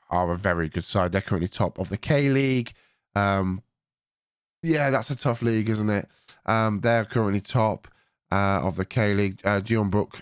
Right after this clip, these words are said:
who normally win the, uh, the Korean League, they're still there as well. So it's not gonna be easy. It's not gonna be straightforward, but there's only one place to find out exactly how it goes down, live over at twitch dot T V forward slash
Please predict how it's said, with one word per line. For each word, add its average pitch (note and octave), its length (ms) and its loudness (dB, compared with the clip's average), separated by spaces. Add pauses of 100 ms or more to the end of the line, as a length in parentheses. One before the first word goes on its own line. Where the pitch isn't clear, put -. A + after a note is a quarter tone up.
who G#2+ 260 2
normally G#2 440 2
win F#2+ 400 0 (520)
the, F2+ 260 0
uh, E2+ 220 2
the E2+ 80 -4
Korean G#2 440 0
League, G2 220 0
they're F#2+ 160 2
still F2+ 320 -2
there F2 260 0
as E2 120 -6
well. F2 420 0 (420)
So B2+ 240 0 (320)
it's B2+ 160 -4
not C#3+ 160 2
gonna A#2+ 160 0
be G2 120 0
easy. F2+ 300 0
It's - 140 -4
not B2 100 2
gonna A2 100 0
be G#2 60 2
straightforward, F2+ 500 -2
but F#2+ 80 -6
there's F#2+ 140 -2
only A#2 140 2
one B2 240 0
place G2+ 260 -2
to E2+ 60 -12
find D#2+ 260 -8
out D#2 160 -12
exactly G2 420 -6
how B2+ 180 0
it G2 100 -2
goes F#2 180 -4
down, F2 340 -4
live G2 420 0 (320)
over F#2+ 260 0
at D#2 100 -4
twitch - 180 0
dot E2 140 -4
T - 100 -4
V D2+ 140 -4
forward C#2 220 -12
slash - 160 -20